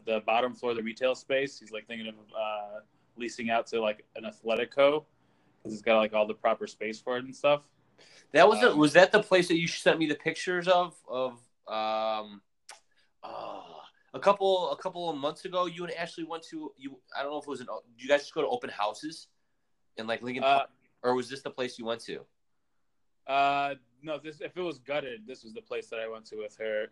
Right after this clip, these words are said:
Speaker 1: which was her uncle's place. But the one I sent you was when we went to go check out Ashley's, uh, childhood home. So I don't
Speaker 2: Oh,
Speaker 1: know if I
Speaker 2: yeah,
Speaker 1: told,
Speaker 2: yeah,
Speaker 1: I don't
Speaker 2: yeah,
Speaker 1: know if I
Speaker 2: yeah.
Speaker 1: told you
Speaker 2: Now I
Speaker 1: guys this
Speaker 2: remember.
Speaker 1: story.
Speaker 2: I got
Speaker 1: So, so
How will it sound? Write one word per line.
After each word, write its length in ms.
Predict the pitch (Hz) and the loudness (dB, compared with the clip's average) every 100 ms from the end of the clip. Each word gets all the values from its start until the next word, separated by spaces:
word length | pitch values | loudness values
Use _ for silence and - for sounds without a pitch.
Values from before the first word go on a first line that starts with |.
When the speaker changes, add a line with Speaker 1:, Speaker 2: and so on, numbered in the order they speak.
| 110 | -10
Speaker 1:
which 180 | 110 110 | -12 -12
was 120 | 107 | -10
her 120 | 110 | -4
uncle's 340 | 113 117 110 - | -4 -4 -8 -8
place. 260 | 110 107 | -6 -4
But 140 | - 113 | -4 -2
the 80 | |
one 140 | 120 127 | 0 0
I 80 | 113 | -2
sent 340 | - 120 113 | -6 -12 -10
you 120 | 117 | -10
was 180 | 113 110 | -10 -10
when 160 | 113 113 | -10 -10
we 80 | |
went 180 | 113 117 | -8 -8
to 120 | - 120 | -8 0
go 260 | 123 117 _ - _ _ - | 2 2 _ -20 _ _ -4
check 240 | 135 120 | 2 6
out 160 | 120 120 | 6 4
Ashley's, 500 | 117 117 - 117 110 | -2 -4 -4 -8 -4
uh, 440 | 113 110 107 104 101 _ _ | -2 -2 -2 -4 -10 _ _
childhood 460 | - 131 127 123 131 | -6 0 0 -2 -8
home. 360 | 120 123 147 165 _ _ _ _ _ | -8 -6 -8 -12 _ _ _ _ _
So 140 | 143 | 6
I 20 | |
don't 120 | 170 | 10
Speaker 2:
Oh, 240 | 175 170 156 | 12 12 12
Speaker 1:
know 40 | |
if 60 | 143 | 10
I 20 | |
Speaker 2:
yeah, 180 | 139 147 | 10 10
Speaker 1:
told, 120 | 139 | 10
Speaker 2:
yeah, 80 | 139 | 8
Speaker 1:
I 40 | |
don't 100 | 135 | 8
Speaker 2:
yeah, 60 | 135 | 6
Speaker 1:
know 40 | 131 | 6
if 40 | |
I 60 | 127 | 4
Speaker 2:
yeah. 60 | |
Speaker 1:
told 180 | 117 160 | 2 0
you 60 | 113 | 2
Speaker 2:
Now 60 | |
I 40 | 113 | 2
Speaker 1:
guys 80 | 147 | 2
this 60 | 127 | 0
Speaker 2:
remember. 180 | 104 98 | -2 -2
Speaker 1:
story. 440 | - 131 120 113 107 _ _ - | -2 -4 -4 -10 -14 _ _ -6
Speaker 2:
I 120 | 110 | -2
got 140 | 104 98 | 0 2
Speaker 1:
So, 400 | 135 131 127 123 _ _ _ _ _ _ _ | 2 2 0 -8 _ _ _ _ _ _ _
so 220 | 143 - | -18 -8